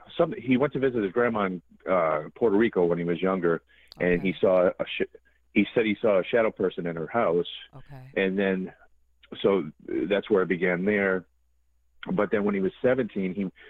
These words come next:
Speaker 1: they went to Sedona, Arizona, and, um,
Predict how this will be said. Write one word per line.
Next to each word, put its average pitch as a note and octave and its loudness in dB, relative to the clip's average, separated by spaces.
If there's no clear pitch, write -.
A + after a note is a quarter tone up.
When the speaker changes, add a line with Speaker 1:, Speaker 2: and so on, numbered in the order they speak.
Speaker 1:
they G2 2
went G2+ 2
to G2 -2
Sedona, G2 2
Arizona, G2+ 2
and, G2+ 0
um, E2+ 0